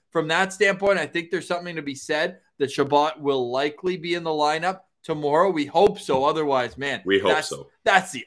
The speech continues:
Speaker 1: opposite of a Sens Central bump. So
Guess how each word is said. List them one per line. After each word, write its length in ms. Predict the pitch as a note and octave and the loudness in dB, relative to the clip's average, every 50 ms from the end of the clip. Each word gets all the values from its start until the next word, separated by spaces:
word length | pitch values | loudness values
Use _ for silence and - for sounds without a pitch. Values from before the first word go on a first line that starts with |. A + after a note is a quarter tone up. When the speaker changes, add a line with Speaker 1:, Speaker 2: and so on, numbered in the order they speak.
| - | 0
Speaker 1:
opposite 600 | - F#3 G3 G3 G3 - D3+ - - C#3+ A2 - - _ _ _ _ - | 4 6 6 6 4 2 -10 -8 -6 -6 -6 -6 -8 _ _ _ _ -8
of 140 | B2+ B2 | -8 -6
a 80 | B2 B2 | -6 -8
Sens 340 | B2 - C#3+ B2 A#2 A2+ - | -6 -4 -4 -4 -4 -6 -6
Central 380 | - C3+ A#2+ G#2 - A2+ G#2 | -4 -4 -4 -4 -6 -10 -10
bump. 320 | F#2+ _ - A2 F#2+ F2 - | -8 _ -4 -4 -4 -6 -10
So 440 | - - - F3 D#3+ C3 G#2+ - _ | -12 -4 0 0 0 0 0 -6 _